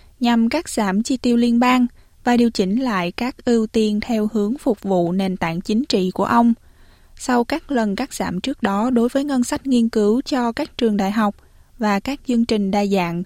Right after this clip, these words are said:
công bằng và hòa nhập. Một dự luật của Đảng Cộng Hòa nhằm tài trợ cho chính phủ Hoa Kỳ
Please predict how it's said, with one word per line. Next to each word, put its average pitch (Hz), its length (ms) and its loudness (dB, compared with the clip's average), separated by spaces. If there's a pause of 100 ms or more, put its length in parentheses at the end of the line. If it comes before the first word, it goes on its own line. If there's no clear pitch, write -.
(320)
công 226 220 2
bằng 196 280 0
và 190 220 -2
hòa 190 220 -4
nhập. 190 220 0 (720)
Một 240 220 2
dự 214 240 4
luật 214 320 0
của 226 140 0
Đảng 226 220 2
Cộng 190 220 -2
Hòa 208 360 0
nhằm 196 340 0
tài 190 280 -4
trợ 175 300 -2
cho 208 280 -2
chính 220 280 0
phủ 180 300 0
Hoa 240 200 0
Kỳ 208 240 4